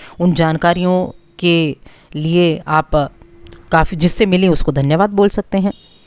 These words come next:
अब उनकी बात करते हैं जो अविवाहित हैं। अगर आपके ऊपर माता पिता का प्रेशर है शादी को लेकर और घबराहट मन में है तो बाहरी दबाव से बचें,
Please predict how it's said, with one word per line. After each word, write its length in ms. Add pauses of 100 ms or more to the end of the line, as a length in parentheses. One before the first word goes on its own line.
(520)
अब 240
उनकी 260
बात 220
करते 240
हैं 80
जो 100
अविवाहित 560
हैं। 120 (1040)
अगर 160
आपके 240
ऊपर 220
माता 260
पिता 300
का 180
प्रेशर 400
है 160
शादी 300
को 140
लेकर 360 (360)
और 140
घबराहट 560
मन 160
में 200
है 180 (600)
तो 60
बाहरी 300
दबाव 280
से 140
बचें, 340